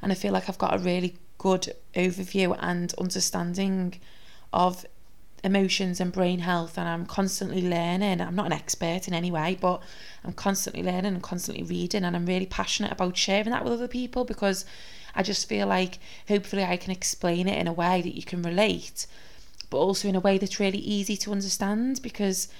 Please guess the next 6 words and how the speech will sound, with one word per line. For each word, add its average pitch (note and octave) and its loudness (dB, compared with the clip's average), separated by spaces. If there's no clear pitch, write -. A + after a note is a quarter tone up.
psychology G3 2
and F3 2
brain F3 4
health F3+ 2
and F3+ 0
emotions E3+ 0